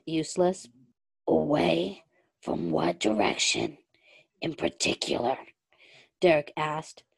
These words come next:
When Stiles didn't answer right away, he reached out without thinking. Broad shoulder, broad fingers closing around Stiles's wrist and drawing him a few steps forwards. When Stiles didn't react, he moved him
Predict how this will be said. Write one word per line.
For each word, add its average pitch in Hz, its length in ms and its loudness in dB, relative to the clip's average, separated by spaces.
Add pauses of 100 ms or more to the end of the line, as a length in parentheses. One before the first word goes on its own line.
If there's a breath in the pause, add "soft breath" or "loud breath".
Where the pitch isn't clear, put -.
(480)
When 196 180 4
Stiles 196 460 6
didn't 262 240 2
answer 185 280 2
right 175 160 6
away, 175 220 8
he 170 140 2
reached 185 280 2
out 170 200 6
without 165 340 0
thinking. 160 400 -2 (1300 soft breath)
Broad 180 320 6
shoulder, 175 560 4 (580)
broad 185 300 8
fingers 190 440 2
closing 175 440 4
around 160 320 2
Stiles's 165 600 0
wrist 170 360 2 (400 loud breath)
and 190 140 2
drawing 180 340 6
him 196 160 0
a 175 80 4
few 175 320 6
steps 170 380 2
forwards. 151 640 2 (480)
When 190 140 2
Stiles 185 440 4
didn't 226 260 4
react, 202 480 4
he 185 120 0
moved 170 360 2
him 196 260 -2